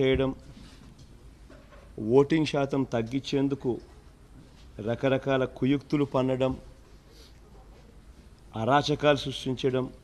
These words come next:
డ్రామాలు చేయడం అన్నీ కూడా చూసాం. అయినప్పటికీ ప్రజలు పెద్ద సంఖ్యలో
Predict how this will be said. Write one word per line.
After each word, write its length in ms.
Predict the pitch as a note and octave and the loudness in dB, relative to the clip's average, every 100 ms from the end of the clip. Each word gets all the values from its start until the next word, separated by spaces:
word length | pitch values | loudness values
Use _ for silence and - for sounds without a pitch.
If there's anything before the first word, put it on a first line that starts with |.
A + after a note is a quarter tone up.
| - - - - - - - - - - - - | -20 -20 -20 -20 -20 -20 -20 -20 -20 -20 -20 -14
డ్రామాలు 680 | G#2 G#2 A2+ C3 C#3+ D3 C#3+ C#3+ | -10 -2 2 4 4 4 2 4
చేయడం 320 | C3 C3 B2+ - - - - - - - - - - - | 4 4 0 -2 -12 -20 -20 -20 -20 -20 -20 -20 -18 -6
అన్నీ 300 | A#2 C3+ D3 | -2 0 0
కూడా 240 | - D3 C3+ A#2 | 0 -2 -2 -4
చూసాం. 240 | - A2 - - - - - - - - - - - - - - - - - - - | -6 -8 -8 -20 -20 -18 -18 -20 -20 -20 -20 -20 -20 -20 -20 -18 -18 -18 -20 -20 -4
అయినప్పటికీ 760 | B2 C#3 D3+ D3+ C#3+ D3 E3 - - - - - - - - - - - - - - - - | 2 4 2 0 -4 -2 -2 -4 -12 -20 -18 -18 -18 -20 -20 -20 -20 -20 -20 -20 -20 -20 -6
ప్రజలు 320 | B2+ B2+ D3 C#3 | 0 2 2 2
పెద్ద 340 | C3+ B2+ D#3+ | 2 2 0
సంఖ్యలో 560 | D#3 C3+ B2+ C3 B2 | 0 0 0 2 0